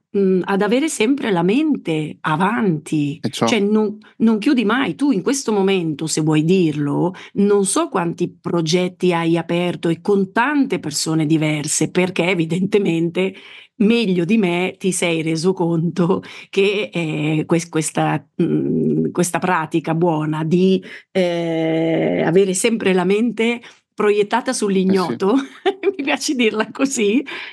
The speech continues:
Speaker 1: è, è fondamentale, cosa che per esempio io ancora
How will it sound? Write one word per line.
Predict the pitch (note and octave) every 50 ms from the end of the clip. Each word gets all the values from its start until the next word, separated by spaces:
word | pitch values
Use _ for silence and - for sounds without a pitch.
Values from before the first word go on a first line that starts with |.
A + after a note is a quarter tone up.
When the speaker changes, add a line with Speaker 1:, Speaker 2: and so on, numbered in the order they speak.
| B3
Speaker 1:
è, | G#3 - A3 A3+ A#3 A3 G#3 G3+ F#3+ G3 F#3+ G3 F3+ F3+ -
è | G#3+ G#3
fondamentale, | G3+ G#3+ G3+ G3 F#3+ F#3 F#3 F#3 F3+ - E3+ D#3 D#3 D3+ E3
cosa | - F3 D#3 E3+ E3
che | - E3
per | - - E3+ E3+
esempio | F3 E3 E3 E3+ F3+ E3 - E3+
io | E3+ E3 D#3+ E3 F3 F#3 F#3 F3 E3
ancora | D#3 D3+ D3+ D#3+ D3 - E3+ E3 F3 F3 E3+ E3 D#3 D#3 D3+